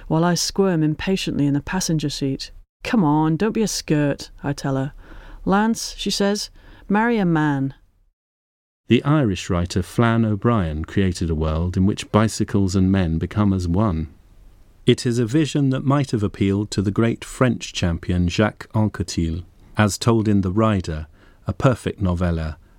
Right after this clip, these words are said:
Speaker 2: about a bike race by the Dutch novelist Tim Krabbe.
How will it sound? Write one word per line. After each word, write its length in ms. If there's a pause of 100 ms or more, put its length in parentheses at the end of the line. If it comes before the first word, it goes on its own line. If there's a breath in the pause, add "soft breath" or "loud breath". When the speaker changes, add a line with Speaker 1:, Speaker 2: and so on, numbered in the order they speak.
Speaker 2:
about 280
a 40
bike 380
race 400
by 180
the 120
Dutch 360
novelist 540
Tim 320
Krabbe. 520